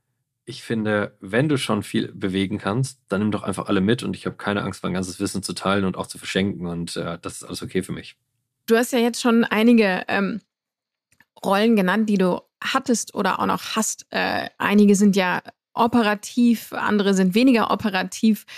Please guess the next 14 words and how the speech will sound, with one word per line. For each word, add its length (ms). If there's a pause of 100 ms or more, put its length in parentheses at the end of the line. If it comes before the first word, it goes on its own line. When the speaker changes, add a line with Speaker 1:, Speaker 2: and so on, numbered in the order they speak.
(300)
Speaker 2:
Wie 200
ist 100
es 120
aktuell 540
bei 120
dir? 140
Wie 140
viel 140
Zeit 480
geht 200
für 140
welche 320
Rolle 280
drauf? 420